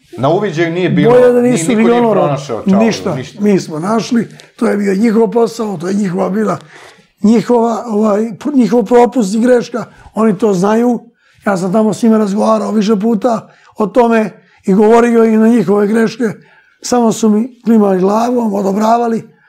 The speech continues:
Speaker 2: I šta sad? Ja pitam, oni kažu, „To je prioritet, mi nećemo stati.”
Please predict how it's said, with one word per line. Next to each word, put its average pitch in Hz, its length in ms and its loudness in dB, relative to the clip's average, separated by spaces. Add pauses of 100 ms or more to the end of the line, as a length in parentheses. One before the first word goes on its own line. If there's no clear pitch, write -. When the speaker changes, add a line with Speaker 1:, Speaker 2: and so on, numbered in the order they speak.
(880)
Speaker 2:
I 214 360 0 (400)
šta 214 260 -2
sad? 233 380 -4 (220)
Ja 190 140 -2
pitam, 208 480 -2
oni 220 240 2
kažu, 220 300 0
„To 233 120 -2
je 214 100 0
prioritet, 214 440 0
mi 220 100 2
nećemo 208 360 -2
stati.” 185 300 -8